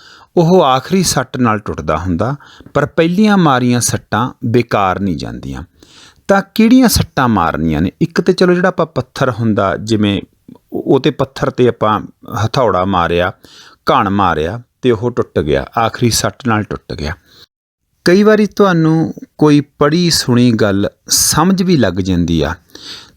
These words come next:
ਤੇ ਉਹਦਾ ਗਿਆਨ ਵੀ ਬਣ ਜਾਂਦਾ, ਇਨਫਰਮੇਸ਼ਨ ਤੋਂ ਗਿਆਨ ਬਣਦਾ। ਤੇ ਗਿਆਨ ਤੋਂ ਤੁਹਾਡੀ ਵਿਜ਼ਡਮ ਬਣਦੀ ਆ।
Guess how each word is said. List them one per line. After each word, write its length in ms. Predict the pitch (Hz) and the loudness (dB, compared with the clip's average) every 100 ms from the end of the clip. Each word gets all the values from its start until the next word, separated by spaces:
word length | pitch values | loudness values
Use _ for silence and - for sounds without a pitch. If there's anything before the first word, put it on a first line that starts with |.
| _ - | _ 2
ਤੇ 220 | 190 202 196 | 4 4 2
ਉਹਦਾ 220 | 202 208 | 2 0
ਗਿਆਨ 460 | 123 123 113 123 | 0 2 2 2
ਵੀ 160 | 127 120 | 2 2
ਬਣ 200 | 92 82 | 2 -2
ਜਾਂਦਾ, 420 | 76 76 71 65 - - _ - _ _ - | -2 -4 -4 -6 -10 -14 _ -20 _ _ 0
ਇਨਫਰਮੇਸ਼ਨ 760 | 151 165 - 202 190 175 196 175 | 2 2 2 2 4 2 -2 -4
ਤੋਂ 400 | 175 156 160 - _ _ - 127 | 0 2 0 -4 _ _ -4 0
ਗਿਆਨ 340 | 120 123 123 127 | 2 2 2 0
ਬਣਦਾ। 440 | 101 80 69 71 - _ _ _ _ _ _ | -2 -4 -4 -6 -8 _ _ _ _ _ _
ਤੇ 340 | 170 170 170 - _ _ 151 123 | 2 4 2 -2 _ _ -4 2
ਗਿਆਨ 380 | 135 143 160 180 | 2 4 2 0
ਤੋਂ 160 | 196 185 | 0 0
ਤੁਹਾਡੀ 500 | 175 156 151 127 127 | 0 0 0 0 2
ਵਿਜ਼ਡਮ 500 | 117 104 113 110 82 | 2 0 0 0 0
ਬਣਦੀ 440 | 71 67 76 76 | -4 -4 -6 -6
ਆ। 120 | 85 | -8